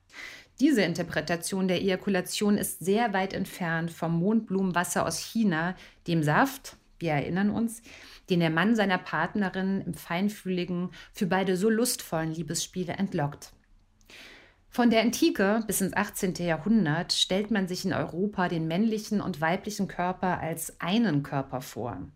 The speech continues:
Das Standardmodell und die Idealversion dieses Körpers ist selbstverständlich der Mann. Frauen haben beispielsweise die gleichen Zeugungsorgane wie Männer, ihre liegen allerdings im Inneren.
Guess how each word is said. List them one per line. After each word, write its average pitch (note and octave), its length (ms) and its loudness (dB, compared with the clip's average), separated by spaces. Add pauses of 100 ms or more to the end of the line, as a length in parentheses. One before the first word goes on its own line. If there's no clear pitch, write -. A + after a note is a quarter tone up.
(420)
Das E3+ 180 0
Standardmodell F3 800 2
und F3+ 160 -2
die D3+ 80 -6
Idealversion E3+ 800 0
dieses E3 280 -6
Körpers E3+ 460 0 (400)
ist B3+ 240 4
selbstverständlich G3+ 800 0
der F#3+ 140 2
Mann. D3 440 0 (520)
Frauen G#3+ 500 2
haben D#3+ 280 -2
beispielsweise F3 680 0
die G3 120 -2
gleichen G#3+ 400 0
Zeugungsorgane E3+ 1040 0
wie E3+ 80 0
Männer, F#3 400 0 (400)
ihre B3+ 280 6
liegen G#3 380 2
allerdings G3+ 580 2
im G3 200 0
Inneren. D3 640 0